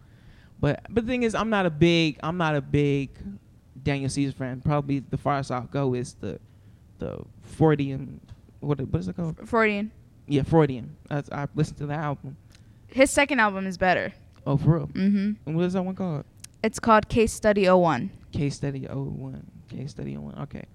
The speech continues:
Speaker 1: And that, that came out a long time ago. And that's the thing with, like, music now. Like, so much music comes out, like, you miss it. And that's the,
Speaker 2: Mm-hmm.
Speaker 1: and that's the thing. I feel like that's dope for us as listeners of music,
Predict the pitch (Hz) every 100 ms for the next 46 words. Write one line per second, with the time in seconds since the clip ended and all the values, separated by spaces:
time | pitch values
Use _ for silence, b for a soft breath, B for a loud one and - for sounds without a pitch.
0 | b b b b - 202 269 208 165 311
1 | 494 294 175 143 139 156 156 143 139 139
2 | 139 147 247 - 196 180 160 143 143 135
3 | 135 170 165 - 156 151 - b b b
4 | - 135 - - 220 208 151 175 180 180
5 | 165 156 151 160 160 160 143 143 - 53
6 | - b b b - - 247 269 285 339
7 | 392 - 151 170 - 147 151 156 175 151
8 | 139 - - - 156 - - - - -
9 | 180 220 220 - - - - - - 165
10 | 190 - - 135 139 180 214 156 143 139
11 | 143 135